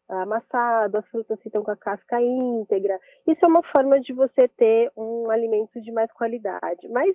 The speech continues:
o alimento que a gente, eh, compra no supermercado e leva pra casa, vai sofrer, ah, ah, um processo, às vezes, de cozimento,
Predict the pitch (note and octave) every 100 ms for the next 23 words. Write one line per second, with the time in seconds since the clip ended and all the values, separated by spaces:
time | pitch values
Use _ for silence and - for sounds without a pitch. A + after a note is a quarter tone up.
0 | - - B3+ C4+ C#4+ C#4 C#4+ _ A#3+ A3+
1 | A3 - A3 - _ _ _ _ G3 -
2 | A#3 B3+ A3 G3 - F3+ F3 - G#3+ A#3+
3 | B3 G#3 G3+ G3 F#3 F#3 - G#3+ B3+ C#4
4 | G#3+ F3+ - _ _ _ - C4+ C#4+ -
5 | F4 - C#4 C4+ A#3 G#3+ - F#3 F3+ F3
6 | - F3+ _ G#3 G#3+ G3 - F#3 F#3 F3
7 | F3+ E3+ F3+ F3+ - F#3+ F3+ - C#4 A#3+
8 | A#3 A3 G3 G3+